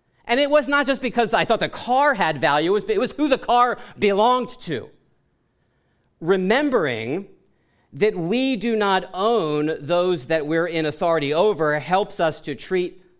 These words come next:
those people carefully as God's possession, which is what they all are.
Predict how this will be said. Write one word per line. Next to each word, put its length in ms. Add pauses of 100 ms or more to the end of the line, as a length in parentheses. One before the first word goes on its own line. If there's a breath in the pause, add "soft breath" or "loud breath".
(100)
those 340
people 380
carefully 800 (180 loud breath)
as 300
God's 500
possession, 640 (200 loud breath)
which 140
is 140
what 240
they 140
all 240
are. 420